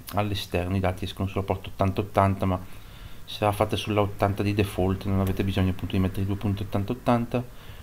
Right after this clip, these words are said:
Quindi qui luppiamo i nostri server, qua abbiamo la configurazione e, eh, con queste semplici righe Nginx diventa, appunto, un load balancer. Eh, quindi, quindi, quindi dobbiamo andare, appunto, a salvarlo,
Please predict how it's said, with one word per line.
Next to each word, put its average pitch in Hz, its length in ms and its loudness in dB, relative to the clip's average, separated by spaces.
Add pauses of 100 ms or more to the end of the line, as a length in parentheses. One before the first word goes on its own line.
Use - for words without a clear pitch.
(100)
Quindi 107 200 0
qui 104 120 -2
luppiamo 107 320 0
i - 20 0
nostri 104 240 -2
server, 110 480 -2
qua - 80 -2
abbiamo 101 200 2
la 98 40 2
configurazione 117 880 2 (640)
e, - 280 0
eh, 107 420 0
con 104 200 -4
queste 104 240 0
semplici 101 440 -2
righe 104 460 0
Nginx 104 560 -2
diventa, 101 320 2
appunto, 104 400 -2
un 101 100 0
load 110 200 2
balancer. 113 680 0 (1160)
Eh, 98 300 -2 (100)
quindi, 107 360 -2
quindi, 107 360 -2
quindi 123 580 4
dobbiamo 107 600 -2
andare, 104 500 -2
appunto, 104 600 -8 (100)
a 110 240 -8
salvarlo, 110 1400 -2